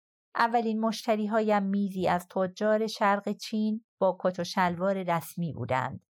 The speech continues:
یکی از آنها درخواست صورت حساب و چند آدامس کرد و من برایش بردم.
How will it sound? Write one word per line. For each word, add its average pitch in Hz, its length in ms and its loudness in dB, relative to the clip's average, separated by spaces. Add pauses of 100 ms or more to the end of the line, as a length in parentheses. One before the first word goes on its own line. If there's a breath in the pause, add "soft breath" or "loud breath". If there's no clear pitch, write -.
(600)
یکی 330 240 0
از 247 180 4
آنها 233 240 4
درخواست 220 600 2
صورت 202 440 0
حساب 208 320 0
و 208 40 -2
چند 202 400 0
آدامس 190 560 0
کرد 220 320 2
و 180 120 2
من 175 220 0
برایش 165 580 2
بردم. 151 520 -2